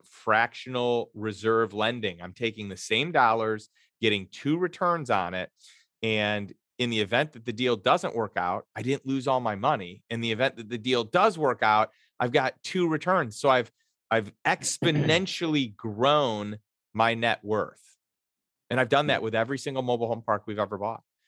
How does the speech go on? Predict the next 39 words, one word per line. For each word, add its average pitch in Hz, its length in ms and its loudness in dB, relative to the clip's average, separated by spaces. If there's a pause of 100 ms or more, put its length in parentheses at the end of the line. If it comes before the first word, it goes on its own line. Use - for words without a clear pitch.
(200)
That 104 200 2
has 120 180 -6
been 104 280 -2
my 95 240 -2
down 92 300 -6
payment. 117 480 -8
It 101 140 -6
has 95 160 -8
been 98 180 -6
a 92 100 -6
loan 101 420 -4
from 107 500 -6 (200)
my 95 260 0
policy, 104 560 -2
or, 87 220 -6 (460)
uh, 90 60 -4 (320)
the 101 100 -8
way 101 120 2
I 101 80 4
look 104 180 -2
at 101 100 0
it 104 60 0
is 95 120 -4
it's - 140 -12
a 92 40 -10
bank 104 340 0 (100)
that 95 160 -4
serves 110 460 -2
me. 95 220 -4
I 87 100 -4
can 87 200 -14
borrow 117 420 4
against 113 480 -2
it. 110 180 2 (300)
Uh, 85 160 -2
I 98 80 -4
don't 104 180 -4
need 101 200 -6
approval. 123 840 0